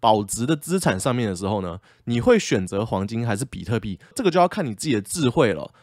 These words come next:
但是今天呢，我身为一个比特币跟加密货币的支持者呢，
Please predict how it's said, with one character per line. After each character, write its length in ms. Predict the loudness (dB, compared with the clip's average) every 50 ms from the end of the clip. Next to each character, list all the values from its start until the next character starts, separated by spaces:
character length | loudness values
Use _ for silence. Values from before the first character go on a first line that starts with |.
| _ 4
但 100 | 4 4
是 60 | 4
今 160 | 4 2 2
天 120 | 2 4
呢， 60 | 4 4
我 100 | 2 2
身 200 | 2 2 2 2
为 100 | 4 4
一 20 |
个 80 | 2 2
比 180 | 0 0 0 0
特 120 | 0 2
币 140 | 2 0 0
跟 140 | 0 0 2
加 160 | 2 2 2
密 120 | 2 2
货 140 | 2 2 2
币 100 | 2 2
的 80 | 0 0
支 200 | -2 -4 -6 -4
持 160 | -4 -4 -6
者 160 | -6 -8 -10
呢， 80 | -10